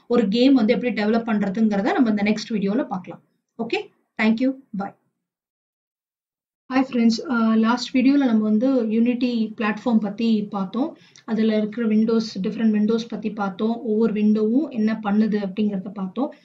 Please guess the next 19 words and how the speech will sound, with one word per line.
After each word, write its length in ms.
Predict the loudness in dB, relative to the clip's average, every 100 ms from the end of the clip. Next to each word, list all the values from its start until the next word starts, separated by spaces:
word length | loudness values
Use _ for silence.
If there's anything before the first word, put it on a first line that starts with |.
| -20 -2
இன்னைக்கு 240 | 2 4 4
நம்ம 160 | 2
என்ன 120 | 2
பண்ண 200 | 0 -2
போறோம்? 220 | -4 -4 -2
ஒரு 120 | -4
சின்ன 260 | -2 -2 0
simple 300 | -2 -2 -2
game 300 | -2 2 2
develop 260 | 2 -4 -6
பண்ண 160 | -4 -4
போறோம். 260 | -4 -4 -4 -8 _
ஒரு, 180 | -6 -4 -2 -4 -6 -14 _ _
அ, 60 | -8 -4 -2 -4 -6 -10 _ _ -4
static 380 | -2 0 -2 -2
வே-, 340 | 0 0 -2 -4 -4
பேக்ரவுண்ட்ல 680 | 0 0 0 0 0 0 -4 -6
நம்ம 180 | -6 -4
வந்து 240 | -2 -4